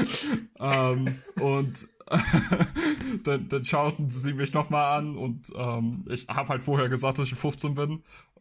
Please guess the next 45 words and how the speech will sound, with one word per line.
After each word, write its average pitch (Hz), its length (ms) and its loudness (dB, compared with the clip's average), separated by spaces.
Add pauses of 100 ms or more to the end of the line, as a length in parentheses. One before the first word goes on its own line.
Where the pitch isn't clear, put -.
(120)
Und, 127 520 -6
äh, 123 460 -4 (300)
meinte, 135 360 -4
"Ja, 143 400 2
ich, - 260 -8
äh, 127 200 -2
bin 131 160 -2
tatsächlich 131 500 -2
der 131 140 0
einzige 131 380 2
Nüchterne 131 500 4
hier 139 220 4 (300)
<laughs> 190 380 0
mit 151 140 4
den 131 100 2
Sanitätern." 160 1000 6 (580)
Und, 139 500 2
äh, 131 400 2 (480)
das - 260 2
war 185 140 6
dann 165 160 2
auch 160 160 4
sehr 131 140 2
lustig, 117 420 0
weil, 120 360 0
äh, 117 760 -2 (180)
ich - 240 -2
dann 131 200 2
so 131 120 2
ein 127 80 2
bisschen 135 240 0
mit 127 120 2
denen 123 100 2
gequatscht 131 460 0
habe, 135 600 2
im, 123 160 -2
im 113 140 -4
Zelt 139 340 0
abgehangen 135 540 0
habe, 131 540 2
ein - 80 -12
bisschen 117 420 0
getrunken 131 500 0
<laughs> - 20 4
habe. 139 360 2